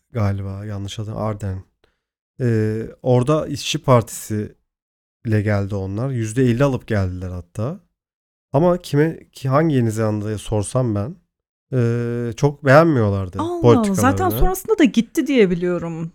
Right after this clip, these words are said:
Speaker 2: tuhaf
Speaker 1: He,
Speaker 2: bir şekilde.
Speaker 1: öyle bir gitti ki şu
Speaker 2: Çok
Speaker 1: an
Speaker 2: kalmadı.
Speaker 1: sağ, merkez sağdan bir parti geldi ve oyları yüzde elliden yüzde yirmi üçe düştü. Yani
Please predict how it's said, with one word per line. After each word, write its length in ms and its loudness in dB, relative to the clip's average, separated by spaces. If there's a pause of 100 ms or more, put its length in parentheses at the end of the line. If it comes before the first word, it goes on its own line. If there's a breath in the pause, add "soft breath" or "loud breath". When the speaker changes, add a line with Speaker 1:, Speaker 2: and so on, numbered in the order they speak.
Speaker 2:
tuhaf 240 4
Speaker 1:
He, 80 4
Speaker 2:
bir 40 -6
şekilde. 360 0
Speaker 1:
öyle 240 8
bir 80 0
gitti 300 -6
ki 120 0
şu 80 -2
Speaker 2:
Çok 140 6
Speaker 1:
an 100 4
Speaker 2:
kalmadı. 600 2
Speaker 1:
sağ, 720 4
merkez 640 0
sağdan 720 0
bir 60 0
parti 420 0
geldi 400 0
ve 140 0
oyları 360 2
yüzde 300 0
elliden 180 0
yüzde 280 0
yirmi 280 0
üçe 220 0
düştü. 300 -14 (340)
Yani 360 0